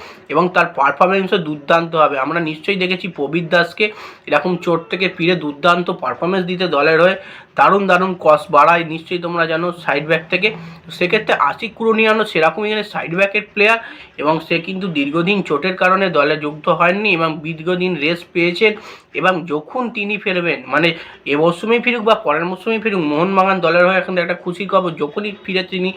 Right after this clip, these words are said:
মোহনবাগান শিবিরে যুক্ত হবেন, তখনই কিন্তু সে রাজার মতো বিল্ড আপ করবেন, একদম দুর্দান্ত তার পারফরমেন্স হবে, সে পুরোপুরি ফিট থাকবে এবং সে তার সেরাটা সবসময় দেওয়ার চেষ্টা করবে এবং টিমের হয়ে প্রচুর, প্রচুর কিন্তু গোল করতে পারে।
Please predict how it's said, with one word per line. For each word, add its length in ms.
মোহনবাগান 420
শিবিরে 360
যুক্ত 340
হবেন, 500
তখনই 320
কিন্তু 300
সে 200
রাজার 420
মতো 300
বিল্ড 320
আপ 180
করবেন, 340
একদম 340
দুর্দান্ত 460
তার 180
পারফরমেন্স 560
হবে, 280
সে 80
পুরোপুরি 500
ফিট 340
থাকবে 400
এবং 360
সে 120
তার 180
সেরাটা 480
সবসময় 400
দেওয়ার 240
চেষ্টা 280
করবে 160
এবং 260
টিমের 300
হয়ে 120
প্রচুর, 360
প্রচুর 320
কিন্তু 200
গোল 380
করতে 340
পারে। 320